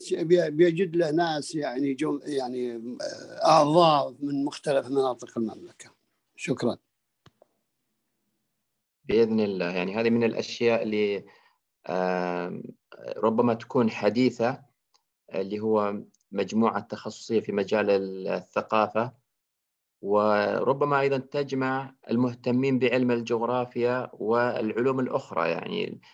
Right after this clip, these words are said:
Speaker 2: ليس بشرط أن يكون جغرافي، قد يكون مهتم بالآثار أو بال-، بال-،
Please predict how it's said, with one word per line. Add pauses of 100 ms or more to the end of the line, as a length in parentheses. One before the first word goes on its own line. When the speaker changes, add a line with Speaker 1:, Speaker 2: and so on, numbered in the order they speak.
(460)
Speaker 2:
ليس
بشرط
أن
يكون
جغرافي،
قد
يكون
مهتم
بالآثار
أو
بال-، (180)
بال-،